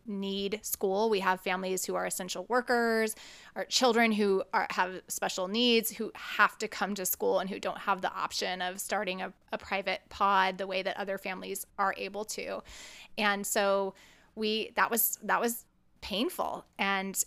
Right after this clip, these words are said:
we had a teacher quit, we had an administrator quit, and, and yet everybody who did stay really rallied together. And we just got a survey back from our families, and there were ten different themes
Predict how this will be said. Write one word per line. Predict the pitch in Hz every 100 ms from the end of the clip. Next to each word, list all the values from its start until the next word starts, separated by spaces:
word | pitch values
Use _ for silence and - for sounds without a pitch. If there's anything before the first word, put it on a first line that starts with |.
| _
we | 208 202
had | 190 190 190 190
a |
teacher | - - 226 - 254 254 262
quit, | - 262 254 254
we | 226
had | 202 202 190
an | 190
administrator | 185 202 233 254 - 240 240 240
quit, | 233 - 233 233 226 - - - - _ _ -
and, | 208 196 208 -
and | - 214
yet | 190 190 - -
everybody | 208 220 214 190 190
who | - 202
did | 185 196 196
stay | - - 185 - 73 82 214
really | 214 202 196 208 196
rallied | 202 - - -
together. | - 214 - - - - _
And | 208
we | 202
just | 190 196 -
got | 190 180
a | 180
survey | - 202 196 190
back | 190 - -
from | - 196
our | 180
families, | 196 202 180 180 175 175 175 -
and | 196 180 170 190 - - - - - - - -
there | 233
were | 226
ten | 226 - 262 262
different | 247 247 214
themes | 226 214 202 190